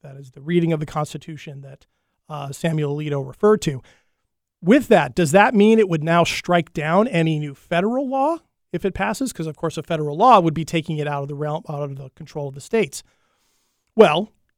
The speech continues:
if we're gonna argue for consistency, you would think that the court would strike that down and wouldn't even hear the case in the first place. But does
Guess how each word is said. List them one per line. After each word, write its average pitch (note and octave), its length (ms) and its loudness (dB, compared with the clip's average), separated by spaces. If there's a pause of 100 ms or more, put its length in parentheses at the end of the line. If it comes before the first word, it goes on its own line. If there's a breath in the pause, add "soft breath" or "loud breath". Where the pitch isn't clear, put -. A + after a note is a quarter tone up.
(300)
if D#3+ 160 -12
we're E3+ 100 -4
gonna E3 300 -2
argue D#3+ 300 0
for D#3+ 140 -12
consistency, G3 760 -2
you F3+ 140 0
would D#3+ 160 -2
think E3+ 160 -2
that D#3+ 120 -6
the D#3 60 -8
court E3+ 280 -2
would D#3 120 -8
strike D#3 300 -8
that D3+ 180 -8
down D3 280 -12
and C#3+ 100 -14
wouldn't D3+ 180 -6
even C#3 160 -14
hear D3+ 200 -10
the C3+ 80 -14
case C3 320 -20
in D3 40 -20
the C#3 60 -20
first C#4+ 260 -12
place. C#3 320 -20 (520)
But G3 120 4
does A#3 200 6